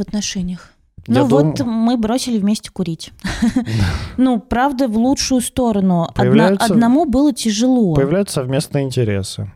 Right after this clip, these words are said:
Speaker 1: Ну, совместные интересы появляются, но это могут появиться, могут не появиться.
Speaker 2: Могут не появиться.
Speaker 1: Э, это не изменение. Я скорее думаю, что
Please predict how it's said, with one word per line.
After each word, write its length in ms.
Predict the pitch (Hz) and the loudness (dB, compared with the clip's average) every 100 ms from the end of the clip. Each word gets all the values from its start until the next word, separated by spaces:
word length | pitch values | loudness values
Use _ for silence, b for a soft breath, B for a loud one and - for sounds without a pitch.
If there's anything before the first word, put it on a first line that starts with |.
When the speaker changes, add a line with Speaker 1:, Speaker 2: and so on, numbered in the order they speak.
| _ - | _ -2
Speaker 1:
Ну, 260 | 262 254 190 | 0 2 0
совместные 400 | - 254 269 262 | -2 0 2 2
интересы 280 | 254 269 - | 2 0 -2
появляются, 760 | 262 254 269 349 330 - - | -2 0 2 2 0 -2 2
но 540 | 226 226 226 226 220 - | 4 6 4 4 2 0
это 340 | 220 - 226 220 | -6 -4 -4 0
могут 380 | 220 233 226 | 0 0 -2
появиться, 400 | - 226 320 - | -2 -2 -2 0
могут 240 | 226 220 - | 0 0 2
не 100 | 226 | 0
появиться. 400 | 240 240 233 139 | 2 -2 2 2
Speaker 2:
Могут 240 | 127 131 | 2 0
не 80 | 147 | 0
появиться. 600 | 175 139 107 90 - - 101 _ - | 0 0 -2 -4 -10 -16 -16 _ -6
Speaker 1:
Э, 420 | 208 202 196 190 - | -2 0 0 -2 -4
это 260 | 208 208 220 | -6 -4 -2
не 440 | 214 214 220 226 233 | 0 0 0 2 0
изменение. 440 | 220 254 254 196 | 0 -2 0 -2
Я 40 | 196 | -4
скорее 280 | - 240 240 | -6 -6 -4
думаю, 320 | 262 254 247 | -2 0 -2
что 280 | - 254 | -4 -6